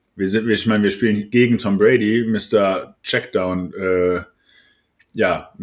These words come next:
Checkdown in die Flats zum Running Back, ja. Und wie häufig haben wir das in, zu Patriots-Zeiten noch gesehen, dass auf drittem und lang,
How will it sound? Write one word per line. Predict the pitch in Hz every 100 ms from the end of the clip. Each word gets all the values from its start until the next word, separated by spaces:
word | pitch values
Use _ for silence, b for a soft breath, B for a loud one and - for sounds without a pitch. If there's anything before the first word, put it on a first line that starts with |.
| 95
Checkdown | - 117 110 101
in | 104
die | 98
Flats | 101 113 104 -
zum | 98
Running | 120 127 98
Back, | 101 135 - -
ja. | 90 120 117 113
Und | 95
wie | 104
häufig | 117 113 104
haben | 110
wir | 120
das | 120 110 - _
in, | 107 95
zu | - 98
Patriots-Zeiten | 123 139 107 - - 101 101 117
noch | 101 -
gesehen, | 95 110 131 123
dass | 101 92
auf | 90 95
drittem | - 139 127 117
und | 101
lang, | 117 127 135 147